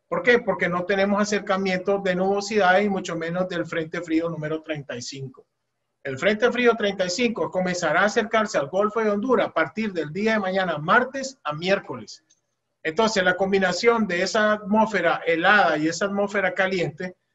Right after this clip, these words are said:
genera condensación y lo que genera son algunas posibles lluvias que vamos a tener mañana, algunos chubascos ligeros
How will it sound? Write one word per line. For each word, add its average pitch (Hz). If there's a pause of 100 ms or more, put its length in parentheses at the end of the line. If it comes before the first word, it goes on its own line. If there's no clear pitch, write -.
(180)
genera 196
condensación 208
y 180
lo 190
que 185
genera 185
son 190
algunas 185
posibles 175
lluvias 185
que 156
vamos 156
a 170
tener 180
mañana, 190
algunos 160
chubascos 190
ligeros 165